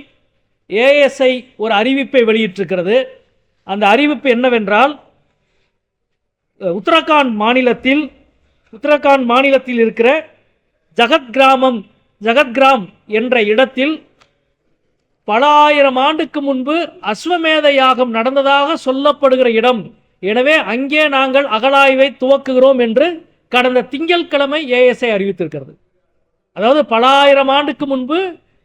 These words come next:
அஸ்வமேத யாகம் நடந்ததாக சொல்லப்படுகிற ஜகத்கிராம் என்ற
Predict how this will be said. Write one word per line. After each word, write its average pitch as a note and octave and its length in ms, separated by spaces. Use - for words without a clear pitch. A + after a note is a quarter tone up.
அஸ்வமேத E4 640
யாகம் C#4+ 420
நடந்ததாக D4 600
சொல்லப்படுகிற C#4 640
ஜகத்கிராம் E4 680
என்ற C#4 120